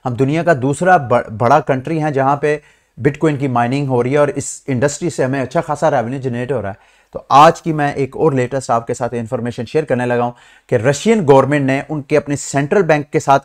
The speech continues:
एग्रीमेंट की है और अब वो क्या करेंगे, Russia set to recognize crypto as a form of currency। अब वो क्रिप्टो करेंसीज को बाकायदा एक, एक, एक medium of exchange यानी as a currency एक्सेप्ट करेंगे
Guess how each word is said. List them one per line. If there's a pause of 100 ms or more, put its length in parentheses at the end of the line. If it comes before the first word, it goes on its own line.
एग्रीमेंट
की
है
और
अब
वो
क्या
करेंगे, (400)
Russia
set (100)
to
recognize
crypto
as
a
form
of (120)
currency। (460)
अब
वो
क्रिप्टो
करेंसीज
को
बाकायदा
एक, (340)
एक, (140)
एक
medium
of
exchange
यानी
as
a (140)
currency (460)
एक्सेप्ट
करेंगे